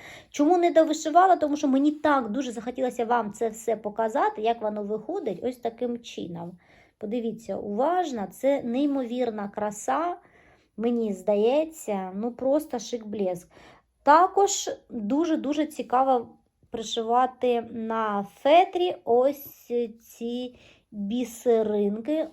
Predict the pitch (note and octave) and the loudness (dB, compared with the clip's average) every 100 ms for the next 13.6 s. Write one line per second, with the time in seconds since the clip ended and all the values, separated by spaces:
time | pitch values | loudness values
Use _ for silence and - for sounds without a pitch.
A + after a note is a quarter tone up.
0 | - - B3+ C4 - - A#3 A3 A3 G#3+ | -8 -2 0 0 -4 -8 -2 0 0 0
1 | A#3+ A3 A3 G#3+ G#3 G#3 - - B3+ A#3+ | 0 0 -2 -4 -4 -6 -12 -4 0 2
2 | A3 G#3 G3+ _ _ _ _ _ - G#3+ | 2 -2 -8 _ _ _ _ _ -8 -8
3 | G#3+ A3+ G#3+ G3+ G3+ G3 G#3 G3 F#3+ F#3+ | -2 -2 0 -2 -4 -4 -10 -10 -8 -10
4 | F#3 F3+ F3 _ _ _ _ _ _ _ | -10 -16 -20 _ _ _ _ _ _ _
5 | _ _ _ _ _ _ _ _ _ _ | _ _ _ _ _ _ _ _ _ _
6 | - G#3 F#3+ F#3+ F#3+ F#3+ F3+ F#3 F3+ G#3 | -20 -14 -12 -10 -10 -12 -12 -14 -12 -8
7 | D#4+ D#4+ - - G#3+ G3 - F#3 F3+ F#3 | -8 -10 -14 -14 -12 -12 -12 -14 -14 -16
8 | F3 _ _ _ _ _ _ _ _ - | -20 _ _ _ _ _ _ _ _ -18
9 | F#3 G3+ G3+ G3 F#3+ G3 F#3 F3 _ _ | -8 -6 -6 -6 -6 -8 -12 -16 _ _
10 | _ _ - E3+ A#3+ E4+ - G3+ - G3 | _ _ -16 -8 -6 -6 -8 -10 -10 -12
11 | G3 F#3+ F#3 F#3 F3+ F3+ F3 _ - F#3 | -12 -10 -12 -12 -14 -18 -20 _ -16 -16
12 | F3 _ _ - A3+ A3 A3 G#3 A#3 A3+ | -18 _ _ -10 -10 -4 -4 -2 -2 -2
13 | G3 F#3 G3 F#3+ F#3+ F#3 | -4 -8 -6 -6 -6 -8